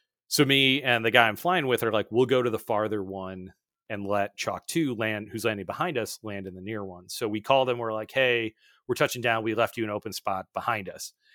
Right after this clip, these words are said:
<laughs> And they call back and are like,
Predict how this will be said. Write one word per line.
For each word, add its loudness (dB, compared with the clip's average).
<laughs> 0
And -4
they -4
call 4
back 4
and -6
are -4
like, -4